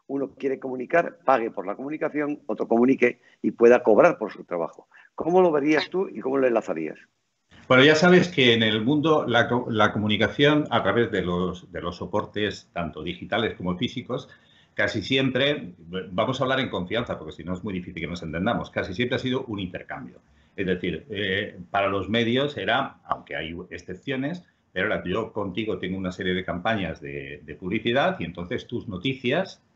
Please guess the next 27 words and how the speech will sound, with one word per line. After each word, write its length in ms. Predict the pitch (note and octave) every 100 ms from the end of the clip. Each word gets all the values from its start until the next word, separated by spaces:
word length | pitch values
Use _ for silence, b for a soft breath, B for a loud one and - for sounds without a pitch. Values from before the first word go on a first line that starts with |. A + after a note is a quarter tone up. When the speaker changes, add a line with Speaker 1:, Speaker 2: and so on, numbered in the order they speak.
| _
Speaker 2:
cuando 220 | E2 D2+
tu 80 | D#2+
departamento 400 | D2+ E2+ E2+ F#2
de 40 |
comunicación 440 | F#2 F2+ F2+ F2+ F#2
me 60 |
manda 180 | F2 F2+
una 120 | G2
noticia, 460 | G2 A2+ A2 C#3 C#3+
pues 160 | D#2
yo 140 | D2+ E2+
la 160 | G2
pongo 460 | E2+ E2 G2+ B2+ b b b _
en, 260 | C2+ C2 -
la 100 | -
pongo 200 | - D#2
seguro, 440 | - E2 A2 B2+ D3+
en 60 |
una 100 | E2
sección 300 | E2 - F#2
relevante, 280 | F2+ F#2+ G2+
porque 220 | F2+ -
hay 80 | F2
un 160 | F2 G2
compromiso 640 | G2+ F2 F2 G2 G2 C3+
basado 440 | A2 - E2 F#2+ G#2+
en, 440 | E2+ E2+ E2+ D#2+